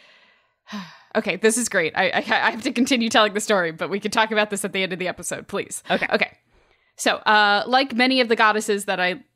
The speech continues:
Speaker 1: listed before, we kind of went off the rails a little bit, but, uh, Shashka is called upon to increase fertility.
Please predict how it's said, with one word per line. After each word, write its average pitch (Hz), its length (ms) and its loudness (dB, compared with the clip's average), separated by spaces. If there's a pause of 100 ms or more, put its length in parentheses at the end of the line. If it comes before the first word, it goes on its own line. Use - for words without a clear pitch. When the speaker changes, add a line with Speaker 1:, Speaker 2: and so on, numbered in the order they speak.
Speaker 1:
listed 202 400 -2
before, 185 320 -4
we 165 220 -8 (140)
kind 175 180 -2
of 160 260 -10
went 190 280 -4
off 170 120 -4
the 185 80 -4
rails 170 200 -4
a 185 40 -8
little 185 220 -4
bit, - 180 -6 (240)
but, 208 200 2
uh, 190 200 2
Shashka 254 640 2
is 208 120 0
called 214 340 4
upon 185 420 -2
to - 220 -8
increase 175 420 -10
fertility. - 720 -6